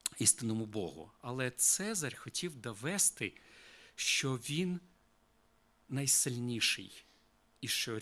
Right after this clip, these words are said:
рим-, римські боги, вони, а, найвеличезні боги, тому що вони могли підкорити всі інші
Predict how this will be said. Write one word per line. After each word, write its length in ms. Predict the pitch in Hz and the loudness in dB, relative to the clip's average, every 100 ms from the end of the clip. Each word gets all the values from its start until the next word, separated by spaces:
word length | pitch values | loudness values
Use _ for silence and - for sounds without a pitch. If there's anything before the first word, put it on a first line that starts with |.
| - | 0
рим-, 180 | 214 190 | 2 2
римські 540 | 123 147 190 - - 117 | 2 4 4 4 2 -6
боги, 420 | 98 117 143 208 | -6 -4 -2 -2
вони, 360 | 127 131 139 - - - - - - | -2 0 0 -2 -10 -20 -20 -20 -12
а, 260 | 110 110 113 - _ _ _ _ _ - | -4 -2 -4 -8 _ _ _ _ _ -8
найвеличезні 920 | 120 131 120 139 143 - 165 151 123 | -4 -2 -2 0 6 6 6 0 -2
боги, 480 | 95 110 107 107 90 - _ _ _ _ _ | -6 -8 -8 -8 -10 -16 _ _ _ _ _
тому 240 | - 120 117 | -4 -2 0
що 220 | - 117 | -2 -2
вони 240 | 120 120 | -2 -2
могли 300 | 117 113 127 | -2 0 -2
підкорити 720 | - - - - 131 139 - | -2 -10 -14 -6 -2 -2 0
всі 380 | - - 131 135 | 2 2 2 0
інші 360 | 135 - - | 2 2 0